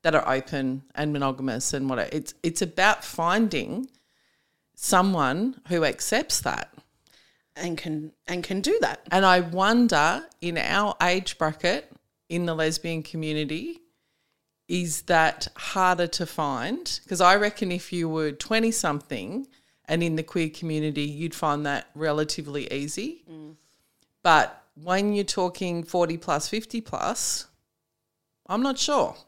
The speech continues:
Speaker 2: I don't know. Some people do like their, um, you know, quiet time by themselves. So they can just like,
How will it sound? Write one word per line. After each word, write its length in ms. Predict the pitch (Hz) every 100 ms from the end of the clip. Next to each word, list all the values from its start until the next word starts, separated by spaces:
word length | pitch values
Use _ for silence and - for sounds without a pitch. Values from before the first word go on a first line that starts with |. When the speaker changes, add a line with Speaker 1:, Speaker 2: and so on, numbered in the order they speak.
| _
Speaker 2:
I 60 | 339
don't 120 | 262
know. 160 | 240 202
Some 220 | - 240
people 260 | 214 196 156
do 160 | 160 185
like 260 | 151 -
their, 220 | 143 139 131 - _ _
um, 360 | 156 143 143 143 _ _
you 140 | 180 160
know, 140 | 143
quiet 420 | 143 - 143 151
time 280 | - - 135
by 160 | 147 131
themselves. 600 | 131 131 - 175 147 180
So 100 | 190
they 80 | 190
can 140 | 190
just 160 | 180 -
like, 120 | 156